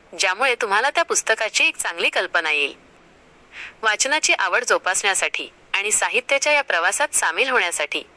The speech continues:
आजच आमच्या डिजिटल लायब्ररी चॅनलला सबस्क्राईब करा. चला, ज्ञानाच्या या अद्भुत जगात एकत्र डुबकी मारूया.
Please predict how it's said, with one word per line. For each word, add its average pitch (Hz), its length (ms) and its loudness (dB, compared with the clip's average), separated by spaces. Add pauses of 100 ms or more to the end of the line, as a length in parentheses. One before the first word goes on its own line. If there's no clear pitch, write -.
आजच 190 360 0
आमच्या 190 240 0
डिजिटल 202 420 2
लायब्ररी 185 380 0
चॅनलला 180 440 0
सबस्क्राईब 160 560 -2
करा. 139 180 -2 (880)
चला, 156 260 0 (400)
ज्ञानाच्या 196 480 0
या 285 120 2
अद्भुत 190 400 -2
जगात 185 320 0
एकत्र 185 400 0
डुबकी 247 360 -4
मारूया. 165 380 0